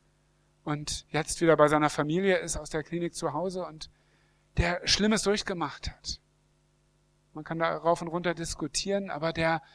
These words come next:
erfährt, der nicht nur das vorher gesagt hat,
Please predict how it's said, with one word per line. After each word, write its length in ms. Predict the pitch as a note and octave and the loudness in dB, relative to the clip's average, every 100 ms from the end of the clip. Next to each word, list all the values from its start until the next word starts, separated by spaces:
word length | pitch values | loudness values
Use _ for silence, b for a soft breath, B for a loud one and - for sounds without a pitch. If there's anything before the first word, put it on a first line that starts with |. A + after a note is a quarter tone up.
| b b | b b
erfährt, 640 | E3 D3 - F#3 G3+ C#3+ | 2 2 2 2 4 4
der 100 | D3 | 4
nicht 180 | F#3 - | 4 6
nur 100 | G#3 | 8
das 140 | F3 | 8
vorher 260 | - G#3+ G3 | 10 10 10
gesagt 460 | F3 E3+ A#3+ - | 8 6 6 4
hat, 280 | D3 - - | -6 -4 -8